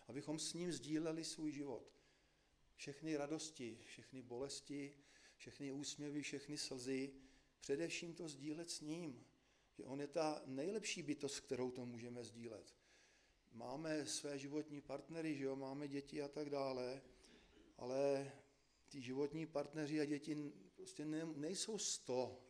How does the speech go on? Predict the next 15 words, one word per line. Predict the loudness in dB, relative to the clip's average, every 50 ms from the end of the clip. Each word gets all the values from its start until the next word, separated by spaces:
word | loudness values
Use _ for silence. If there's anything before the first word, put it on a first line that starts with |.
| -14
naplnit | -10 -8 -8 -8 -4 -4 -4 -2 -2 -6 -6 -10 -18 -20 -20 -20 -20 -20 _ _ _ _ _
to, | -12 -10 -10
co | -6 -6 -6
dokáže | -6 -6 -6 -6 -6 -6 -6 -8
naplnit | -8 -8 -8 -8 -10 -10 -10 -8 -8
jenom | -8 -8 -8 -8
Bůh | -6 -4 -4 -4 -6 -8 -14 -20 -20 -20 -20 -20 -4
do | 2 4 4 4 4 2 -2 -10 -16 -20 -20 -20 -20 -18
osobního | -12 -10 -6 -4 -4 -4 -2 -4 -4 -2
života | -2 -2 -4 -4 -4 -6 -8 -8
každého | -8 -6 -8 -6 -6 -8 -8 -6 -8
z | -10
nás. | -12 -14 -14 -14 -16 -18 -20 -20 -20 -20 -20 -20 -20 -20 -18 -18 -18 -18 -18 -20 -12
Takže | -10 -4 2 2 2 2
sdílejme, | 2 2 4 6 8 10 10 8 8 6 2 2 0 -4 -8